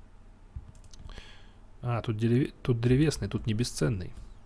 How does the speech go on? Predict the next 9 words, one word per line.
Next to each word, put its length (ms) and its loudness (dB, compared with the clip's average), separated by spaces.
Так, 240 2
а 40 0
камень 300 4
я 100 4
жарю 320 4
для 200 2
вот 120 0
этих 260 -2
апгрейдов. 640 4